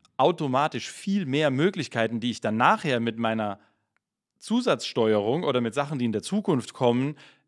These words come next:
ähm, auch noch funktionieren und die dann erst zum Tragen kommen. Also dann merke ich erst, ach Mensch,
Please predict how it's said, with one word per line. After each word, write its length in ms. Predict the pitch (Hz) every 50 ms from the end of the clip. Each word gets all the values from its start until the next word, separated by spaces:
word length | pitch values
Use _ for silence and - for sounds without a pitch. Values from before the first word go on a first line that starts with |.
| _ _ _ _
ähm, 580 | 151 139 131 135 139 131 131 135 135 139 131 - _ _ _ _ _ _ _ _ -
auch 120 | 147 196
noch 120 | 214 185 -
funktionieren 480 | 165 143 - - 117 110 104 98 101
und 60 | 110
die 100 | 104 113
dann 180 | 110 147 165 185
erst 220 | 165 160 151 -
zum 120 | - 139 117
Tragen 300 | 135 147 165 180 175 127
kommen. 180 | - 98 95
Also 140 | 101 101 110
dann 200 | 101 135 151 151
merke 280 | 139 143 160 175 - 185
ich 120 | - -
erst, 240 | 156 151 143 - -
ach 260 | 131 127 127 120 104
Mensch, 420 | 127 123 131 135 131 120 - -